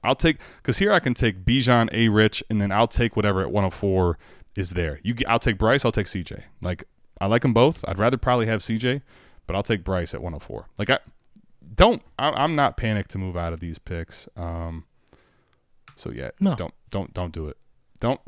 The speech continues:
Speaker 1: And <laughs> the asking price needs to be way north of that for one oh four, personally, in my opinion,
Speaker 2: Yeah.
Speaker 1: when, with you have those, uh, with you having those. Hit the like button while you're here, folks. Appreciate that, Fly Batter-,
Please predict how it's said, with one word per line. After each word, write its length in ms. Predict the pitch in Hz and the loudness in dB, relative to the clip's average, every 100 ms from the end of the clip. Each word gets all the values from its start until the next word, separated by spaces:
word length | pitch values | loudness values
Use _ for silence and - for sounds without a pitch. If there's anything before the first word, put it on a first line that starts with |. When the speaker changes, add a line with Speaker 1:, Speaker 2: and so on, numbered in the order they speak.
| - | -10
Speaker 1:
And 220 | 131 135 - - | -2 -2 -2 -10
<laughs> 160 | - | -10
the 200 | - 117 | -6 0
asking 300 | 139 170 175 | 4 4 4
price 240 | 151 135 117 | 4 4 6
needs 140 | 113 | 2
to 80 | 104 | 2
be 140 | 95 | -2
way 400 | 92 92 113 117 | -4 0 2 4
north 240 | 107 98 87 | 4 2 0
of 80 | 80 | -6
that 180 | 78 | -6
for 140 | - 82 | -8 -10
one 100 | 80 | -10
oh 80 | 76 | -12
four, 260 | - 67 - | -14 -18 -10
personally, 340 | 98 85 - | -8 -8 -8
in 40 | 80 | -8
my 120 | 78 | -8
opinion, 180 | 78 165 135 | 0 2 2
Speaker 2:
Yeah. 80 | |
Speaker 1:
when, 160 | 82 82 | -2 -8
with 160 | 101 90 | -10 -6
you 100 | 92 | -6
have 120 | 82 | -6
those, 260 | 80 78 78 | -8 -12 -10
uh, 260 | 71 65 - _ _ - - | -12 -14 -16 _ _ -20 -16
with 80 | 87 | -6
you 100 | 92 | -4
having 160 | 85 82 | -2 -4
those. 180 | 82 - - _ | -6 -8 -20 _
Hit 140 | 139 | -2
the 80 | 147 | 0
like 240 | 135 135 | 0 0
button 260 | - 120 117 | -2 -4 -4
while 140 | 107 | -2
you're 100 | 101 95 | -2 -2
here, 160 | 98 | -4
folks. 280 | - 82 80 | -6 -8 -10
Appreciate 340 | - 117 107 | -6 -4 -2
that, 160 | 101 90 | -4 -4
Fly 160 | 98 92 | -2 -2
Batter-, 280 | 92 92 | -2 -4